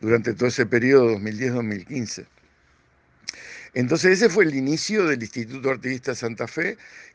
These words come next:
que de los que existe actualmente es el pionero, digamos, porque es del dos mil diez. Después se formaron otros institutos, este, y bueno,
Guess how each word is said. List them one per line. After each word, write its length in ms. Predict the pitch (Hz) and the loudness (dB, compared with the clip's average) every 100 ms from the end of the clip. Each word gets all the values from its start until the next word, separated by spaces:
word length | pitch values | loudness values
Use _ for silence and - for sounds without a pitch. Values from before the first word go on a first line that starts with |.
| _ - | _ 0
que 140 | 151 | 4
de 100 | 143 | 4
los 160 | 139 127 | 2 0
que 120 | 139 | -6
existe 340 | - 208 220 | -4 -2 2
actualmente 540 | - 160 156 190 208 208 | 2 2 0 0 -4 -4
es 120 | - | -4
el 140 | 135 | -6
pionero, 500 | 120 135 170 127 107 | -6 -6 -4 -6 -6
digamos, 380 | 104 107 110 107 | -8 -10 -10 -12
porque 300 | 113 104 110 | -14 -14 -10
es 80 | 113 | -8
del 240 | 113 101 | -6 -8
dos 120 | 104 104 | -10 -10
mil 200 | 110 120 | -10 -8
diez. 260 | 160 135 - - - | -8 -8 -12 -20 -8
Después 300 | 110 - 139 | -6 0 2
se 100 | 165 | 4
formaron 480 | 139 120 120 117 120 | 2 0 0 0 0
otros 300 | 131 110 110 | -2 -2 -6
institutos, 840 | 104 107 104 131 - - - - _ - - - - | -6 -8 -8 -10 -8 -8 -10 -20 _ -20 -20 -18 -6
este, 640 | 123 - 107 101 92 - _ _ _ _ _ _ _ _ - - - - - - | -6 -4 -2 -2 -2 -8 _ _ _ _ _ _ _ _ -20 -20 -18 -20 -20 -4
y 100 | 180 | 6
bueno, 380 | 165 156 123 | 8 8 6